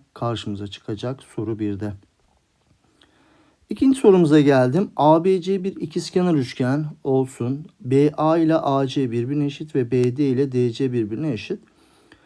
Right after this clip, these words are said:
Direkt A D C açısı x kaç derecedir? İkizkenar üçgende direkt tepe noktasından indirilen doğru taban eş iki parçaya bölüyorsa direkt dikmedir. Doksan derecedir. Fakat biz bunu nereden anlatacağız? Direkt eşlikten anlatacağız. Bakın çift çizgiye çift çizgi.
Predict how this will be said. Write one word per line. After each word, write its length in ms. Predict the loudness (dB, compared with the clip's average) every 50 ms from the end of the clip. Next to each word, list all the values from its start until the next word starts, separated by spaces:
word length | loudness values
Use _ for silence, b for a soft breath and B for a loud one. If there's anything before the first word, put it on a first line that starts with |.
| b b b b
Direkt 340 | 6 8 8 8 6 4 -2 -2
A 300 | 0 2 2 2 2 4
D 200 | 6 6 6 6
C 160 | 6 4 2
açısı 400 | 2 0 -2 -6 -14 -8 -8 -6
x 300 | -2 -2 -2 -2 -4 -10
kaç 320 | -6 -4 -4 -4 -2 -4
derecedir? 380 | -4 -4 -4 -4 -4 -4 -6 -6 -6
İkizkenar 540 | -8 -6 -6 -8 -8 -4 -4 -2 -2 0 -2
üçgende 600 | -2 -4 -2 -2 -2 0 0 2 2 2 0 0 b b b b b b b b b
direkt 300 | 4 6 6 6 4 4
tepe 240 | 0 0 2 2 0
noktasından 640 | 0 0 -2 -2 -4 -4 -2 -2 -2 -2 -2 -4 -6 -4
indirilen 600 | -2 0 0 2 0 0 0 0 -2 -2 -2 2
doğru 280 | 2 4 4 2 0 0
taban 320 | -2 -2 0 0 0 0
eş 200 | 0 -2 -4 -6
iki 180 | -12 -14 -10 -4
parçaya 480 | 0 0 0 0 0 0 -2 0 2
bölüyorsa 580 | 2 2 2 2 2 0 0 -4 -4 -6 -4 -2
direkt 360 | 0 0 0 -2 -4 _ -4
dikmedir. 520 | -4 -4 0 2 2 2 2 0 -4 -2
Doksan 420 | -2 -2 -2 -2 -4 -2 0 0 0
derecedir. 420 | 0 0 -2 -4 -6 -6 -8 -8 -6
Fakat 400 | -6 -6 -2 -2 -2 -2 -2 -4
biz 200 | -4 -4 -2 0
bunu 260 | 0 2 0 0 -2 b b b b b b b b b b -8
nereden 360 | -4 0 2 2 2 2 0 0
anlatacağız? 720 | 0 -2 -2 -4 -6 -8 -10 -6 -4 -4 -4 -4 -2 -2
Direkt 360 | 0 0 0 -2 -4 -4 -2
eşlikten 460 | -2 -2 -2 -4 -8 -8 -4 -4 -4
anlatacağız. 580 | -4 -4 -4 -4 -6 -8 -8 -6 -6 -6 -4 -4
Bakın 360 | -6 -6 -4 -4 -4 -4 -4
çift 280 | -6 -6 -8 -8 -8
çizgiye 540 | -6 -6 -6 -4 -4 -2 0 2 2 2 2
çift 220 | 0 -6 -8 -8 -8
çizgi. 420 | -10 -10 -10 -8 -6 -6 -6 -6